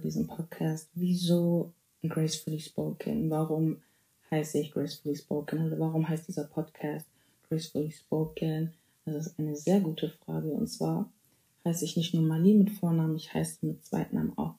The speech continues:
Grace. Das heißt, ich heiße Marlene Grace. Manche nennen mich auch Marilyn Grace. Ähm, und daher dieses Grace,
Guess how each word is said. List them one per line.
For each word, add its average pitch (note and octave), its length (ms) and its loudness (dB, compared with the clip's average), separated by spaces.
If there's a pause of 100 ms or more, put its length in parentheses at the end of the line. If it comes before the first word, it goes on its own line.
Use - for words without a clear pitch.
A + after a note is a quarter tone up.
Grace. F#3+ 560 4
Das - 160 -10
heißt, - 180 -4
ich - 140 -12
heiße - 240 -8
Marlene E3 400 -2
Grace. F3+ 600 0
Manche E3+ 300 0
nennen E3 200 2
mich D#3+ 140 -4
auch - 180 -20
Marilyn G#3 540 6
Grace. F#3+ 460 4 (680)
Ähm, D#3+ 680 0 (160)
und D#3 380 -4
daher D#3 300 -2
dieses D#3 460 -8
Grace, D#3 580 -6